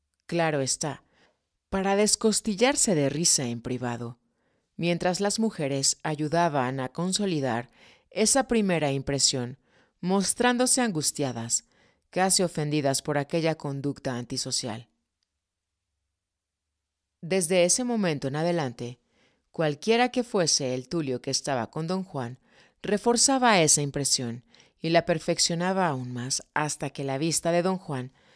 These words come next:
no podía ya captar otra cosa sino aquello que se le proporcionara. Tulio uno habló. Dijo que con actos muy cuidadosos y consistentes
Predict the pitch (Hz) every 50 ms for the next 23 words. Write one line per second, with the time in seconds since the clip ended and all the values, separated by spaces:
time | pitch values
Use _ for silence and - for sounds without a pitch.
0 | _ _ _ _ - 185 196 220 226 226 240 233 220 208 180 151 143 139 139 127
1 | - 135 127 - - 131 120 123 131 135 - - - - - 151 139 - - 127
2 | 117 - - 139 135 135 131 131 - _ _ _ - - _ _ _ _ - 165
3 | 160 - - 202 196 175 135 139 131 123 139 - _ _ _ _ _ _ - -
4 | 185 - - 180 160 147 143 - - 139 - 139 135 131 - 135 123 123 120 117
5 | 120 120 123 - _ _ _ _ _ _ _ _ _ _ _ _ _ _ _ _
6 | _ _ _ _ _ _ _ - 247 262 269 285 320 311 269 202 160 139 131 127
7 | 123 135 - _ _ _ _ _ 180 170 156 151 135 127 120 123 - _ _ _
8 | _ _ _ _ _ _ _ _ _ _ _ _ _ _ _ _ _ - 180 180
9 | 240 233 - 320 320 302 285 - 196 170 156 151 - - - 196 202 - - -
10 | 151 147 - - 165 180 185 202 196 - 185 180 151 147 135 143 156 160 151 -
11 | - 127 131 - - - _ - - - - 180 175 165 - 196 185 - - -
12 | 196 185 160 127 - 127 131 - -